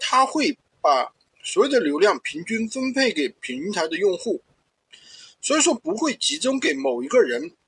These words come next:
不会集中给头部商家。你做得再好，他也不可能把很多流量分配给你。目的就是为了让更多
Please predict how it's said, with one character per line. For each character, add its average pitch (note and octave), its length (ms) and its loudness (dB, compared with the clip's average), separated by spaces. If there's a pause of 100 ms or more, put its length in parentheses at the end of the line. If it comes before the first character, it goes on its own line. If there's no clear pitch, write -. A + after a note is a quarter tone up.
(140)
不 E3 120 -6
会 C#4+ 200 2
集 - 120 -2
中 G3+ 160 2
给 E3 240 0
头 C3+ 200 -4
部 F3+ 160 0
商 F3 180 -2
家。 F3 220 2 (680)
你 F#3+ 100 -2
做 D#4+ 160 2
得 D4+ 40 4
再 D4+ 220 6
好， - 340 -2
他 B3 140 4
也 B3+ 80 4
不 A3+ 140 -4
可 D#3+ 160 2
能 F3 120 -10
把 - 200 0
很 C#3 260 -2
多 G3 100 4
流 D3+ 120 2
量 E3 180 0
分 E3+ 140 -12
配 F3+ 100 -2
给 C3 140 -4
你。 A#2 160 -14 (440)
目 E4+ 240 4
的 C4 240 -4 (140)
就 G3+ 140 -6
是 G3+ 100 -4
为 G#3 80 6
了 F#3 140 4
让 F3 180 0 (100)
更 G#3+ 240 0
多 G3+ 240 8